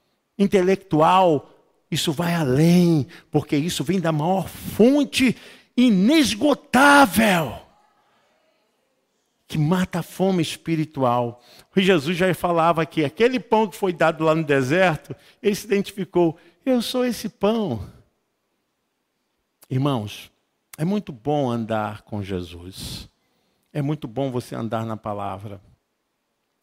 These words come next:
Eu falo isso porque às vezes escuto muitos irmãos falando assim, "Ah, tô cansado, pastor.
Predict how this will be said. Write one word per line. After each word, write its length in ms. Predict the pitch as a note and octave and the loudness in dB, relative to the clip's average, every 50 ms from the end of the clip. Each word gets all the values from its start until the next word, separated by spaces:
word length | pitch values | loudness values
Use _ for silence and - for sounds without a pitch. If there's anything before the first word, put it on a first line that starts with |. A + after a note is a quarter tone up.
| _ _ _ _ _ _ _ _ _ _ | _ _ _ _ _ _ _ _ _ _
Eu 80 | - F#3+ | -12 -6
falo 260 | - G#3 G3 F3 E3+ | -4 -4 -2 0 -2
isso 200 | F#3+ F#3 - - | -2 -4 -6 -10
porque 220 | - F#3 - - | -12 -12 -10 -8
às 120 | F#3 D#3+ C3 | -6 -6 -6
vezes 280 | A#2 C#3 D#3 D#3+ C3+ | -4 -4 -6 -6 -6
escuto 380 | - D2+ - - D#3+ D#3+ - - | -10 -12 -8 -8 -8 -8 -8 -8
muitos 520 | C3 C#3 D3+ E3 F3 F3 D#3 - C3+ A#2 | -6 -6 -4 -2 -2 -4 -4 -6 -8 -8
irmãos 580 | B2 A#2+ B2 B2+ C3 B2+ B2 B2+ A#2 - - - _ _ _ _ _ _ _ _ _ _ _ _ | -6 -6 -6 -6 -6 -6 -8 -10 -12 -14 -18 -20 _ _ _ _ _ _ _ _ _ _ _ _
falando 220 | - D3 C#3 C#3+ | -6 -4 -2 -2
assim, 140 | C3 - - | -4 -6 -6
"Ah, 160 | D3+ F3 F3+ | -6 -6 -6
tô 140 | F3 - G#3+ | -8 -10 -14
cansado, 800 | - - G#3 G3+ F3 - - - - A2+ B2 C3+ C#3+ C#3 A#2+ G#2+ | -10 -8 -6 -6 -6 -8 -10 -10 -10 -8 -6 -6 -6 -6 -8 -10
pastor. 520 | - - - - - - - G#2 G2 G#2 | -14 -14 -16 -16 -16 -16 -16 -18 -18 -16